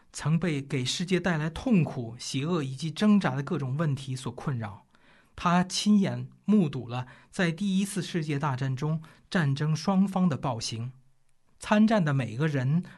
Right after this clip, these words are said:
都认为自己在为上帝和祖国而战，战争最后却以可怕的相互残杀的方式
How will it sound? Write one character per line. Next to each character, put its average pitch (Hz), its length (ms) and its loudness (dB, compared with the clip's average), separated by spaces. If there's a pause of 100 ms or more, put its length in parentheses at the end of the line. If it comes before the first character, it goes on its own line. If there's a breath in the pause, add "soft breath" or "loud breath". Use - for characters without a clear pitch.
(120)
都 196 100 2
认 196 160 4
为 147 100 2
自 139 140 -4
己 135 140 -4
在 143 180 -2
为 151 180 0
上 143 400 -2
帝 135 380 -4
和 - 180 -6
祖 143 240 -4
国 143 440 -4
而 120 180 -6
战， 117 300 -6 (500 soft breath)
战 202 220 6
争 202 180 6
最 202 180 2
后 151 280 -2
却 - 180 -4
以 160 140 -2
可 165 240 -6
怕 180 240 -2
的 120 180 -6 (240 loud breath)
相 208 320 2
互 190 140 -2
残 139 340 -2
杀 190 220 0
的 160 80 -2
方 180 240 2
式 143 360 -6